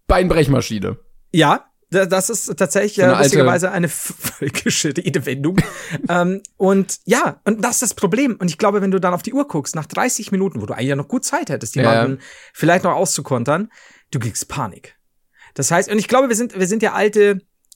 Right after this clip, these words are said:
Speaker 2: Laberhasen, wie man im
Speaker 1: <laughs>
Speaker 2: Fachjargon sagt.
Speaker 1: Mhm.
Speaker 2: Und deswegen, ich, ich glaube schon, dass wir uns nix,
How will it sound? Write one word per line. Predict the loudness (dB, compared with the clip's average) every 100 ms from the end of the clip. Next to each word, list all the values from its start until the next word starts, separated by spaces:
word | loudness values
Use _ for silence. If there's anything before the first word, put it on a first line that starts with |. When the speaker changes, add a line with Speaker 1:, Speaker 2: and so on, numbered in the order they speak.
| _ _
Speaker 2:
Laberhasen, | 0 2 0 0 -2 -2 -4 -8 -10 -2
wie | 2
man | 2
im | 2
Speaker 1:
<laughs> | -2
Speaker 2:
Fachjargon | -4 -2 -4 -2
sagt. | -2 -2 -4 -6
Speaker 1:
Mhm. | 0 2 0 2
Speaker 2:
Und | 4 4 2 -4
deswegen, | -2 -2 0 -2 -4
ich, | -8 -6
ich | -4
glaube | 2 4 4 0
schon, | 0 0 0
dass | 0 0
wir | 0
uns | 0 -2
nix, | -2 -4 -8 -10